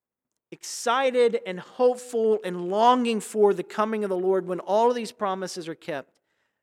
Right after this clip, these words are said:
John says, John chapter five, "Be patient, beloved. Be patient until the coming of the Lord. The farmer waits for the precious crop from the earth, being patient with it until it receives the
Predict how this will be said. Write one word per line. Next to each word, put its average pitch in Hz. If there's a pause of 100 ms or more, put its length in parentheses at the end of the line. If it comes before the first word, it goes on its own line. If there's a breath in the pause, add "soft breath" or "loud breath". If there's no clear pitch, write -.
(180)
John 185
says, 160
John 170
chapter 160
five, 135
"Be 151
patient, - (960)
beloved. 135 (1300)
Be 170
patient 214
until 185
the 175
coming 175
of 165
the 160
Lord. 156 (260 soft breath)
The 165
farmer 226
waits 208
for 208
the 185
precious 202
crop 190
from 185
the 160
earth, 226
being 175
patient 220
with 214
it 196
until 185
it 175
receives 175
the 156